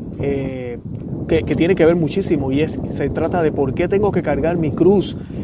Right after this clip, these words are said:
Y también vamos a hablar un poco de para qué sirve el sufrimiento, ¿verdad? Ambas van de la mano. ¿Por qué tengo que cargar mi cruz y por qué debo, eh, debo se-, de-, del ser-, el sufrir me debe de servir de algo? Eh,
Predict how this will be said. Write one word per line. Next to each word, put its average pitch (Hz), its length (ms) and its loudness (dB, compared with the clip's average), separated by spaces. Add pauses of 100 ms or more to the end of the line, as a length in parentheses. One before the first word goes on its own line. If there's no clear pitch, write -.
(120)
Y 143 80 4
también 147 260 4
vamos 180 200 2
a - 20 2
hablar 170 180 2
un 170 100 0
poco 175 280 0
de 147 80 4
para 139 360 -6
qué 202 300 0 (200)
sirve 180 640 0
el 147 160 2
sufrimiento, 135 800 -2 (460)
¿verdad? 147 360 2
Ambas 180 360 4
van 165 200 0
de 165 80 2
la 143 100 0
mano. 143 280 -4
¿Por 131 220 -4
qué 165 120 -4
tengo 190 180 -2
que 185 140 0
cargar 165 280 0
mi 156 140 0
cruz 233 380 -2 (240)
y 165 80 2
por 143 220 2
qué 180 340 0 (720)
debo, 165 600 4
eh, 147 520 2
debo 160 200 0
se-, - 200 -8
de-, 147 200 0
del 143 200 0
ser-, 143 320 -2
el 143 160 -2
sufrir 156 680 2
me 143 280 -6
debe 156 180 2
de 151 100 2
servir 151 440 4 (340)
de 139 160 -4
algo? 135 380 0 (400)
Eh, 151 480 6